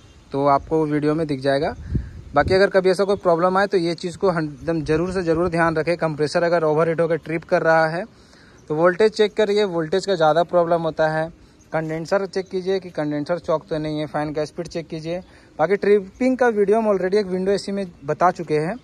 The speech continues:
विंडो और speed में कोई अंतर नहीं है। कंडेंसर,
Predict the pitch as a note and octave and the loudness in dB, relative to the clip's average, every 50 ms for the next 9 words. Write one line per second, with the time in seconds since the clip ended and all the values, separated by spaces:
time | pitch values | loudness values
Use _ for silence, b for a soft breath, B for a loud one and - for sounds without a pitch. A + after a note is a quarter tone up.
0 | b b b b b b b - F3 F#3+ G3+ A3 A#3+ A#3+ A3+ - - A3+ A3 A#3 | b b b b b b b -6 -4 0 4 6 6 6 6 4 0 -2 -2 0
1 | A#3 A3+ A3+ G#3+ F#3 F3+ D#3+ G3+ G3+ G3+ G3+ F#3 E3+ E3+ G3 B3 b b b b | 0 0 0 0 0 0 0 0 0 2 0 -2 -2 -4 -4 -6 b b b b
2 | b b - E3+ E3+ F3+ F3+ F#3 F#3+ F3+ - - A3+ A#3 A3+ | b b -4 -2 -2 0 0 -2 -4 -2 2 4 4 4 4